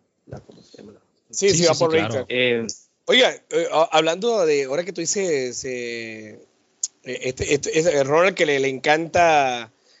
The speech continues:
Speaker 2: le encanta estos, estos juegos así,
Speaker 3: Roguelike, sí.
Speaker 2: los roguelite y demás, ese sentimiento. Yo creo que también, Yacir, yo creo que tú, tú que has jugado más indies,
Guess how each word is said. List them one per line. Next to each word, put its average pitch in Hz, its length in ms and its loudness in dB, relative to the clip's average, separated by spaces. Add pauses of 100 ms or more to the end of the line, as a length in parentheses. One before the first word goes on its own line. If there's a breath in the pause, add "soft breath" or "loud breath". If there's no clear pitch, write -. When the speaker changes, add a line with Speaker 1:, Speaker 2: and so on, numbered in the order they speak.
(100)
Speaker 2:
le 135 100 -6
encanta 147 440 0
estos, 156 840 0 (380)
estos 143 680 2
juegos 160 300 2
así, 120 260 0
Speaker 3:
Roguelike, 98 480 -10
sí. - 180 -10
Speaker 2:
los 147 160 0
roguelite 170 960 4
y 131 40 -8
demás, 151 520 -4
ese 135 140 -10
sentimiento. 170 880 -6 (520 soft breath)
Yo 180 120 -6
creo 240 100 -8
que 320 100 -6
también, 185 520 -2 (120)
Yacir, 165 380 -2
yo 139 80 -8
creo 135 120 -4
que 156 60 -2
tú, 180 300 -6
tú 165 140 -8
que 196 100 0
has 165 60 0
jugado 170 200 2
más 160 220 -4
indies, 151 380 -10